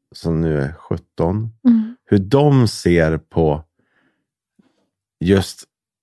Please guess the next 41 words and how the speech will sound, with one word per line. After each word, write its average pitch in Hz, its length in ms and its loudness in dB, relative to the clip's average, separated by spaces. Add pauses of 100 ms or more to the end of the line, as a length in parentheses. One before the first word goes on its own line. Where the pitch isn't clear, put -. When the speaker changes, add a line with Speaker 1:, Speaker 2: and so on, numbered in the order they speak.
(280)
Speaker 1:
normer 90 760 2 (460)
mot, 104 200 2
för 90 200 2
när 90 220 2
jag 127 180 2
växte 87 340 -4
upp, - 200 -8
jag, 62 280 -8
jag 90 180 0
var 113 80 2
ju 98 60 4
väldigt 87 300 0
så, - 120 -6 (140)
vi 82 380 -2
var 107 100 0
ju 92 80 4
väldigt 85 400 -2
så - 220 -8
här 65 300 0 (100)
styrda 90 720 -2
av 76 300 0 (1080)
hur, 90 360 -4
hur 101 260 4
det 90 100 4
skulle 104 440 2
vara. 62 420 0 (180)
Speaker 2:
Mm. 196 360 -2
Speaker 1:
Allt 90 200 0
som 92 120 -4
var 87 80 2
hugget 87 280 -2
i 85 60 -2
sten. 71 540 -4 (840)
Hon 90 260 0
har 123 100 0
ett 98 100 -2
helt - 180 -2
nytt 90 240 -4
sätt - 200 -8
att - 80 -16
tänka. 71 420 -6